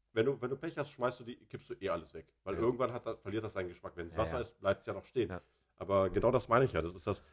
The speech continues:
Speaker 1: hat das was mit Unhöflichkeit zu
Speaker 2: Boah,
Speaker 1: tun?
Speaker 2: nein, ich glaube,
Speaker 1: Weil,
Speaker 2: viele,
Speaker 1: weil
Speaker 2: viele denken gar nicht einfach daran, dass diese, du bist, du bist im Gespräch, ne, denkst du, hast was, einen Schluck genommen, ba, ba, ba, unterhältst dich so, „Oh, komm, irgendwie so spät, ich muss gerade los.“ Stehst du auf,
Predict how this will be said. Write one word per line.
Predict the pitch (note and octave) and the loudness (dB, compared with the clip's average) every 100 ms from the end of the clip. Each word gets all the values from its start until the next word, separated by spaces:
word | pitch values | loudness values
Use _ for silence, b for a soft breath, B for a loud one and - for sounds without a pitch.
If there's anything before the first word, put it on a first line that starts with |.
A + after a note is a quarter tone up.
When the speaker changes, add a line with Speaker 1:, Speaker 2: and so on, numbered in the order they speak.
| - | -6
Speaker 1:
hat | - | -2
das | B2 | -2
was | G#2+ | -2
mit | G2+ - | -4 0
Unhöflichkeit | A2+ D3 D3+ D#3 - D#3 | 6 8 6 0 -2 -2
zu | - | -2
Speaker 2:
Boah, | - | 4
Speaker 1:
tun? | D3 D#3+ | 6 6
Speaker 2:
nein, | F#2 F#2 F#2+ | 4 -4 -2
ich | |
glaube, | G2 G#2 | 8 10
Speaker 1:
Weil, | A#2 | 12
Speaker 2:
viele, | |
Speaker 1:
weil | B2 A2 - | 12 8 6
Speaker 2:
viele | - A2 | -6 -2
denken | G2+ G2 A#2+ A#2+ | 2 0 0 -6
gar | F#2+ | -4
nicht | F#2+ F#2 | -2 -4
einfach | F2+ F#2+ | -6 -10
daran, | - F2 F2 | -8 -8 -8
dass | F2 - | -10 -10
diese, | F#2 E2+ F#2+ F2+ _ _ _ _ _ _ _ _ | -8 -2 -2 -2 _ _ _ _ _ _ _ _
du | G#2 F2+ | -14 -12
bist, | B2 A2+ B2+ B2+ | -10 2 2 2
du | G2 | -6
bist | - | -16
im | F2 | -20
Gespräch, | - D3+ D#3+ E3 _ - | -6 -2 -2 -4 _ -8
ne, | B2 | -4
denkst | B2+ G#2+ | -4 -6
du, | A2+ | -6
hast | G#2+ | -6
was, | F2+ F2 | -10 -18
einen | F#2+ | -18
Schluck | - G2+ | -18 -16
genommen, | G2+ A2 A#2 | -8 -2 0
ba, | A#2 | 2
ba, | G#2 | 2
ba, | F#2+ B2+ | 4 4
unterhältst | A#2 G2 B2 C3+ | 4 0 -4 -4
dich | A2+ | -8
so, | G#2 - | -10 -8
„Oh, | D3 C#3 C#3+ | -6 -6 -6
komm, | D3+ B2 | -6 -6
irgendwie | A2+ C3+ | -6 -8
so | B2 | -6
spät, | A2+ - C3+ | -8 -10 -10
ich | |
muss | B2+ A#2+ | -10 -4
gerade | B2 B2 | -2 2
los.“ | C#3 C#3+ - _ _ _ _ | 2 2 -2 _ _ _ _
Stehst | - A2 | -12 -8
du | G#2+ | 0
auf, | B2 C3 | 2 0